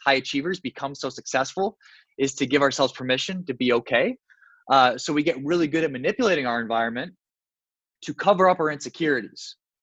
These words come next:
okay? So what does that mean? We're very used to being in powerful positions, right?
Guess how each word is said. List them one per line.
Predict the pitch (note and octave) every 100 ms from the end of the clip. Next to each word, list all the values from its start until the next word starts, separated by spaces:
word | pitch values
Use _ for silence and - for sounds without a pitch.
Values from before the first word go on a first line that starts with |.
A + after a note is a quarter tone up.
| _ -
okay? | B2 C3+ C3 C3 - -
So | D#3+
what | F3
does | D3+
that | D3+ E3
mean? | G3 F#2 _ - -
We're | C3+
very | D#3 G#3
used | E3+ G3 -
to | D3
being | D3 D3 C#3
in | C3 C3+ - _
powerful | G#2+ G#2 B2
positions, | B2 E3+ C4+ - - - - _ _ _ _ -
right? | A#2 C#3